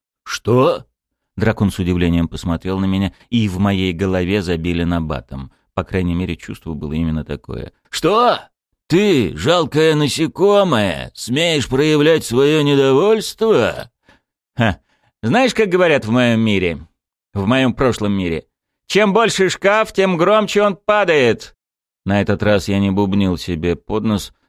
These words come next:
а прокричал как можно громче. Пусть слышит, пусть видит моё отношение к нему.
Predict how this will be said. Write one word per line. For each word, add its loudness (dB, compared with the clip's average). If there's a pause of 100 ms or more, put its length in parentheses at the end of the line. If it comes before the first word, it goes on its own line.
(120)
а 0
прокричал 0
как -4
можно 0
громче. -2 (120)
Пусть -4
слышит, -2 (400)
пусть -2
видит 0
моё 0
отношение -6
к -20
нему. -10